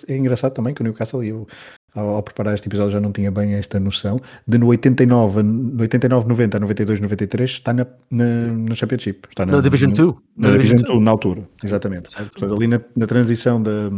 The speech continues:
Speaker 1: da, da Premiership para a Premier League, ou da, da, da Division one para a Premier League, assim aqui,
Speaker 2: Sim.
Speaker 1: ahm, o Newcastle não está na divisão
Speaker 2: Aliás, nós
Speaker 1: maior.
Speaker 2: regressamos, nós regressamos com, no, no primeiro ano de, que, que eu acompanho.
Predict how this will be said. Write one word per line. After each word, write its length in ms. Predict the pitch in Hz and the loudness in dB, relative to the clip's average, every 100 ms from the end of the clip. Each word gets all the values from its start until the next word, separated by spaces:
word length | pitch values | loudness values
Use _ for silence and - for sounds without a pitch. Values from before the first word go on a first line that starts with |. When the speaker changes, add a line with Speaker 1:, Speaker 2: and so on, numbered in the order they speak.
| 101 - - - - | -8 -12 -20 -20 -6
Speaker 1:
da, 260 | 107 104 101 | -4 -2 -4
da 120 | 101 | -4
Premiership 340 | 110 104 - | -2 0 -2
para 220 | - 107 | -4 -4
a 20 | 95 | -4
Premier 360 | 98 101 104 | -2 0 0
League, 380 | 101 117 120 120 117 _ 196 | 0 -2 -2 -6 -8 _ -12
ou 180 | 98 95 | -8 -8
da, 140 | 98 | -6
da, 120 | 101 | -4
da 180 | 98 98 | -2 -2
Division 400 | 92 95 95 101 | 0 0 0 0
one 160 | 104 98 | 0 -2
para 100 | 95 | -4
a 20 | |
Premier 240 | 98 95 | -4 -4
League, 160 | 92 107 | -4 -4
assim 220 | 101 101 | -6 -6
aqui, 260 | 95 - 131 | -6 -4 -4
Speaker 2:
Sim. 60 | 135 - - _ | -4 -14 -20 _
Speaker 1:
ahm, 460 | 110 107 107 107 113 | -6 -4 -2 -2 -4
o 40 | 120 | -2
Newcastle 340 | 107 113 113 | 0 0 2
não 160 | 110 120 | 2 2
está 400 | - 117 104 98 - | 2 0 0 -2 -4
na 280 | 104 98 95 | 0 2 4
divisão 140 | 143 | 4
Speaker 2:
Aliás, 280 | 196 139 98 | 4 4 6
nós 180 | 170 120 | 6 6
Speaker 1:
maior. 120 | 143 | 4
Speaker 2:
regressamos, 680 | 160 151 - 180 220 - - | 4 2 4 4 4 -2 0
nós 180 | 143 | 0
regressamos 720 | 127 127 127 - 151 185 220 - | 0 -6 -6 -2 -2 -2 -8 -12
com, 500 | - 214 240 247 254 | -10 -8 -8 -10 -8
no, 200 | 233 233 | -6 -4
no 140 | 220 | -4
primeiro 460 | 214 196 208 214 214 | -6 -4 -2 0 0
ano 200 | 226 226 | -2 -4
de, 540 | 214 247 247 233 233 - | -6 -4 -2 -2 -4 -10
que, 140 | - | -14
que 120 | - | -2
eu 80 | 233 | 0
acompanho. 400 | 226 269 247 208 | 2 2 0 -2